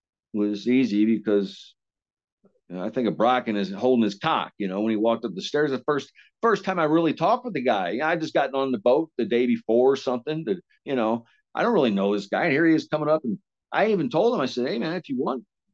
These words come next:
drop your drawers, take your shit. I mean, what's stopping you?" You know, I mean, I'm not gonna come over and bum rush you. I would like for you to open up the door or something.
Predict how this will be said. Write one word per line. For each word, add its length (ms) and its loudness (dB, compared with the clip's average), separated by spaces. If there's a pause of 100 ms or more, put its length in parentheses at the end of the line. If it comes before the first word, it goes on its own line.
(100)
drop 240 0
your 100 -2
drawers, 340 2
take 200 -2
your 80 -6
shit. 380 0
I 80 0
mean, 320 0 (960)
what's 220 0
stopping 420 0
you?" 260 -10
You 180 0
know, 260 2
I 140 2
mean, 140 0
I'm 140 0
not 180 0
gonna 160 -2
come 140 -4
over 180 0
and 100 -6
bum 260 2
rush 200 -4
you. 80 0
I 60 2
would 240 0
like 260 0
for 120 -8
you 100 2
to 60 4
open 220 4
up 120 -2
the 80 -8
door 340 4
or 60 2
something. 440 -8